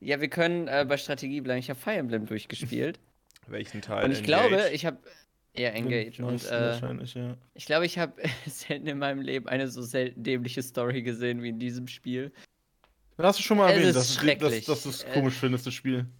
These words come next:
Speaker 1: ja, und es, es wird nur schlimmer. Es, es wird nur schlimmer.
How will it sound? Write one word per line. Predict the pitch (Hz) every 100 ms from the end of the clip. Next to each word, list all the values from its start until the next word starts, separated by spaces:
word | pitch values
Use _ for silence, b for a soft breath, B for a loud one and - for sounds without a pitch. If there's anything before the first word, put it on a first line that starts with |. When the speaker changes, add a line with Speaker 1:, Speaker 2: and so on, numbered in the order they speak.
| -
Speaker 1:
ja, | 160 190 196 190
und | 185
es, | 185 175
es | - 180
wird | 165 175 175
nur | 160
schlimmer. | - 135 123 110 -
Es, | 139 135 -
es | 135 127 123
wird | 117
nur | 113
schlimmer. | 104 110 104 104 104